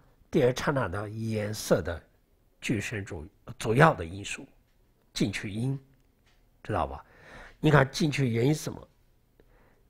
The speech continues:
第一刹那糖果的颜色变成为第二刹那糖果的颜色，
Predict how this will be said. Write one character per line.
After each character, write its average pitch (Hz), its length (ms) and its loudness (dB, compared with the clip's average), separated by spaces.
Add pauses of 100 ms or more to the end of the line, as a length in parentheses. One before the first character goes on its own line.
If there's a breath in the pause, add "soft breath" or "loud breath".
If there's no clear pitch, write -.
第 208 160 10
一 180 140 10
刹 - 180 0
那 117 300 2 (1200)
糖 139 340 2
果 127 220 0
的 123 120 2
颜 110 360 0
色 113 440 -2 (600)
变 117 320 6
成 107 340 -6
为 82 240 -4
第 165 140 2
二 120 180 2
刹 - 160 -6
那 73 220 -6
糖 95 260 -6
果 95 140 -10
的 80 100 -10
颜 78 240 -12
色， - 260 -10